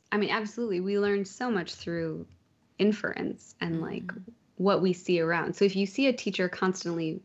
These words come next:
Speaker 1: validating that, like, always, um, being like, "Oh, you were so fast. You thought of that so quick," or
Speaker 2: Mm-hmm.
Speaker 1: always calling on, on the kids who are raising their hands first, it, it adds that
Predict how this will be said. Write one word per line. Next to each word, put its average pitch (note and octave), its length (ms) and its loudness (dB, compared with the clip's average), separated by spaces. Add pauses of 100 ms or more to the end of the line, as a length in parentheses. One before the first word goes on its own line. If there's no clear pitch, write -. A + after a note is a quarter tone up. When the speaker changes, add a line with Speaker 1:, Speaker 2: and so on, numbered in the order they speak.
Speaker 1:
validating F3 840 0
that, - 220 -2
like, F3+ 220 2
always, F#3 600 4 (680)
um, E3+ 320 0
being F#3 300 4
like, F3 280 -2
"Oh, B3 160 0
you A3+ 160 4
were B3 80 6
so B3 260 2
fast. A#3+ 480 2
You G#3+ 80 -4
thought B3 160 -4
of A#3+ 60 -4
that A#3+ 180 -4
so A#3+ 140 -2
quick," A3 480 -2
or G3 260 4
Speaker 2:
Mm-hmm. F#3+ 100 -2
Speaker 1:
always F#3+ 260 4
calling F#3 340 0
on, E3 260 -4 (100)
on F3 140 0
the F3 80 -4
kids - 220 -6
who - 80 -4
are F3+ 80 0
raising E3+ 240 -2
their E3+ 100 -4
hands C#4 360 2
first, E3+ 460 0 (880)
it, F#3 280 0 (120)
it F#3+ 220 0
adds F3 540 -2 (320)
that E3 420 -2